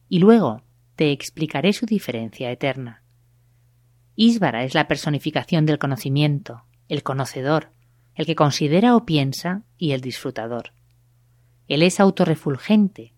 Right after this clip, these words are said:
y también ilumina a otros. Tiene sus deseos propios y es el conocedor de todo. La jiva es también la forma del conocimiento, la conocedora y la disfrutadora.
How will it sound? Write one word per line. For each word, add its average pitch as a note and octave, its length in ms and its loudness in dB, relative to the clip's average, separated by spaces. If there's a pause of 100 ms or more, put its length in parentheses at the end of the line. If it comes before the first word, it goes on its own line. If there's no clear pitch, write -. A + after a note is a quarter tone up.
(240)
y G3 120 -4
también E3 420 6
ilumina C3 500 2
a C3 80 0
otros. - 540 -6 (640)
Tiene F#3 200 6
sus F3+ 180 0
deseos F#3 360 0
propios B2+ 600 -2 (300)
y F#3 100 2
es G3+ 120 0
el B3+ 120 4
conocedor B2+ 520 -2
de B2 100 -6
todo. B2+ 400 -4 (1300)
La C3+ 140 -2
jiva E3+ 480 0 (360)
es - 100 -6
también F3 320 4
la E3 100 2
forma G3 300 2
del G#3+ 140 2
conocimiento, C#3 800 -2 (380)
la D3 160 -2
conocedora D#3 760 0 (140)
y E3+ 120 -2
la C#3 100 0
disfrutadora. B2+ 880 -6